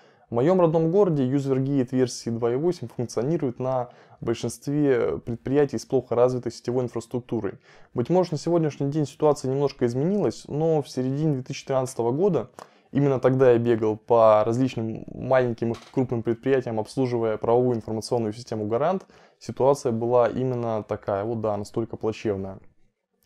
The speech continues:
Если учесть, что годом позже грянул финансовый кризис, я не думаю, что маленькие и средненькие предприятия раскошелились на более лучший вариант прокси-сервера.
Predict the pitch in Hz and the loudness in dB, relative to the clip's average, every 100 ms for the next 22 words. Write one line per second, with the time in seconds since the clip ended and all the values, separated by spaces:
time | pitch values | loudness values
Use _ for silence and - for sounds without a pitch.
0 | - - 139 151 147 131 147 127 - 139 | -20 -2 0 2 2 2 2 0 -2 2
1 | 127 127 139 127 123 135 117 110 120 123 | 2 4 2 2 4 4 4 0 2 2
2 | 113 - 123 117 113 117 190 185 - 147 | 0 0 -2 0 -2 -2 -2 -2 -2 -2
3 | 160 170 135 110 - - 110 101 - - | 0 0 0 -4 -8 -4 0 0 -2 -16
4 | - - - 127 127 123 117 - 113 110 | -20 -20 -2 2 4 2 -2 -6 -4 -2
5 | 107 107 107 - 123 127 117 110 110 - | -4 -4 -6 -10 -6 -2 0 0 -2 -6
6 | 117 123 - - 131 - - - 147 123 | -10 -10 -12 -10 -8 -8 -2 4 4 2
7 | 117 - 113 120 117 143 151 123 110 - | -2 -4 -4 -4 -4 -2 0 0 -2 -4
8 | 120 135 120 110 - 117 117 107 104 120 | -4 -2 -2 -4 -6 -4 -2 -2 0 0
9 | 120 113 123 - 110 113 113 - 110 110 | 2 2 0 -2 -6 -4 -4 -4 -6 -8
10 | - 107 101 107 | -6 -6 -6 -10